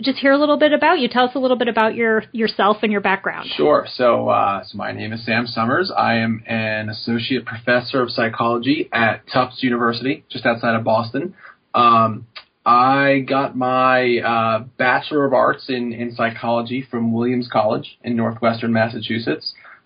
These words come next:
Speaker 2: uh, and then went on to do my graduate work, my graduate study at the University of Michigan in Ann Arbor, where I got a master's degree and a P H D in psychology. And I have been, uh, a faculty member here at Tufts since two thousand three, so closing in on,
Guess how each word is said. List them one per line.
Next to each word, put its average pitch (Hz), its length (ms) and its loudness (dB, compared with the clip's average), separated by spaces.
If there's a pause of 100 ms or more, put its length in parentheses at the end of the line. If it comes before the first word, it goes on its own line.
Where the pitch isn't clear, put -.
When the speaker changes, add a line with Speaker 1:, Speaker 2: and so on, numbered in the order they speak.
(120)
Speaker 2:
uh, 113 300 4
and 113 200 0
then 117 460 2
went 117 140 4
on 117 100 2
to 117 60 -8
do 131 100 4
my 117 100 0
graduate 135 640 2
work, 151 320 2
my 131 60 4
graduate 127 400 0
study 131 380 0
at 127 260 0
the 123 80 -6
University 123 400 -2
of 117 80 0
Michigan 131 400 0
in 135 60 0
Ann 120 200 2
Arbor, 120 420 0
where 117 200 -2
I 110 80 -2
got 113 200 2
a 113 40 0
master's 117 520 0
degree 117 480 0
and 113 460 0
a 113 280 0
P 123 180 2
H 117 120 -2
D 120 140 0
in 113 100 -2
psychology. 107 680 0 (520)
And 139 280 4
I 135 320 4
have 131 260 0
been, 135 340 2
uh, 127 220 -2
a 123 100 -4
faculty 139 300 2
member 135 240 0
here 131 340 0
at - 320 -2
Tufts 135 360 -2
since 131 300 -4
two 139 100 -6
thousand 131 360 0
three, 127 260 -4
so 123 120 -16
closing 117 380 -8
in 117 80 -4
on, 113 360 -4